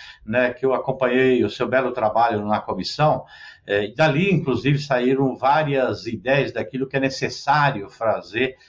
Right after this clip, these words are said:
pra gente estancar, né, em especial o processo de desmatamento, que é a principal fator de, a principal contribuição,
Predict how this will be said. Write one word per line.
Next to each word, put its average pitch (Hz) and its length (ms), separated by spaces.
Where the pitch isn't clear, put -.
pra 107 200
gente 127 800
estancar, 160 840
né, 110 340
em 117 120
especial 135 760
o 131 80
processo 127 560
de 117 100
desmatamento, 113 880
que 165 160
é 160 100
a 175 160
principal 147 640
fator 131 460
de, 113 260
a 110 80
principal - 520
contribuição, 185 1080